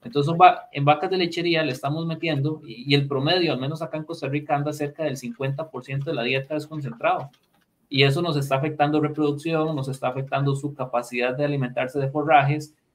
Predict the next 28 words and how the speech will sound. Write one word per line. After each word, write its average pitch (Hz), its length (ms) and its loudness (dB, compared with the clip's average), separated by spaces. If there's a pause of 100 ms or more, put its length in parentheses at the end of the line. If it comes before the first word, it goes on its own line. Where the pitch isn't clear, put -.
(160)
e 127 220 6
incluso 135 340 0
la 156 160 2
capacidad 127 520 0
de, 151 400 2
de 131 100 0
aprovechar 127 480 0
los 151 160 -2
forrajes. - 480 -8 (1040)
Entonces, 139 580 0 (180)
empieza 151 380 0
por 165 140 0
ahí. 143 320 6
El 117 140 -10
tema 170 260 -2
de 185 80 0
plagas, 151 680 2
y 123 260 -10
no 120 100 -6
solo 156 200 -4
plagas, 151 260 0
sino 113 140 -8
también 139 280 -4
parásitos 143 420 0
en 143 80 -2
el 131 60 -2
animal, 127 500 -2
es 139 380 -6